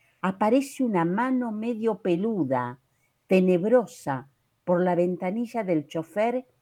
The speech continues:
y mueve el volante lentamente, pero con firmeza. Paralizado del terror y sin aliento, cierra y abre mil veces los ojos, aferrándose con todas sus fuerzas al asiento.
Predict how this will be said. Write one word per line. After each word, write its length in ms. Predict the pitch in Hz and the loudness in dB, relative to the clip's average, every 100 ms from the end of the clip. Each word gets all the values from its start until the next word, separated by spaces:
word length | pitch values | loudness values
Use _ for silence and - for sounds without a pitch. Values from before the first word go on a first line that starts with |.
| _ _ | _ _
y 120 | 190 202 | 0 4
mueve 280 | 247 269 | 8 8
el 100 | 269 | 6
volante 580 | 202 208 214 233 240 226 | 4 2 2 0 -2 -2
lentamente, 1200 | 196 233 254 254 - 208 208 240 254 - 262 262 - _ _ _ | -2 -2 -2 -4 -4 -4 -2 -4 -6 -6 -6 -6 -12 _ _ _
pero 280 | 160 156 151 | 0 0 0
con 280 | 156 160 156 | 0 -2 -2
firmeza. 880 | 151 139 131 131 123 - - 113 - _ _ _ _ _ _ _ _ | -4 -2 -2 -4 -10 -18 -14 -14 -14 _ _ _ _ _ _ _ _
Paralizado 760 | 151 151 151 143 - 220 214 185 | -2 0 0 -2 0 0 0 0
del 260 | 147 139 | 0 0
terror 380 | 147 139 175 190 | -2 0 0 -2
y 80 | 170 | -4
sin 280 | - 175 170 | -6 -4 -2
aliento, 760 | 143 143 185 202 190 202 202 - _ _ _ | -2 -2 -2 -4 -8 -8 -10 -14 _ _ _
cierra 480 | - - 240 208 196 | -12 2 2 4 0
y 120 | 180 | 2
abre 280 | 208 208 185 | 0 0 -2
mil 300 | 190 240 214 | 0 0 0
veces 360 | 202 208 - 190 | -2 -4 -6 -4
los 260 | 160 - | -4 -4
ojos, 480 | 214 - - 208 - _ _ _ | -8 -8 -10 -12 -12 _ _ _
aferrándose 760 | 175 165 196 233 262 247 - 208 | -6 -2 0 2 2 0 -2 -4
con 300 | 196 196 190 | -2 -4 2
todas 280 | 285 269 254 | 4 4 0
sus 160 | 202 | -6
fuerzas 540 | - 190 190 202 175 - | 0 0 0 -4 -8 -4
al 140 | 160 | -2
asiento. 840 | 156 156 - 135 127 131 - 95 | -4 -6 -6 -4 -4 -10 -10 -14